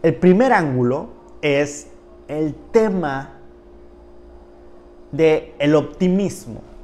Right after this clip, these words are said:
el tema de que todo va a estar bien y que después de que acabe la cuarentena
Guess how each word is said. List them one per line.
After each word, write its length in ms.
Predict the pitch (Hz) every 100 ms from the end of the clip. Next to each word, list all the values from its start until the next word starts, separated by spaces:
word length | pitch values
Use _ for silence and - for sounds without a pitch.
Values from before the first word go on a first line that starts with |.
| - - - - -
el 180 | 139 135
tema 220 | 208 208
de 100 | 220
que 140 | 214 156
todo 540 | - - 220 220 214
va 40 |
a 60 | 190
estar 340 | - 175 156
bien 340 | 151 147 151 160 - - - - - - -
y 160 | 165
que 480 | 160 156 123 107 - - - - -
después 720 | 160 151 - - 190 202 190
de 140 | 170 175
que 80 | 143
acabe 320 | - 156 160
la 160 | 147
cuarentena 960 | - 127 123 120 117 170 151 139 135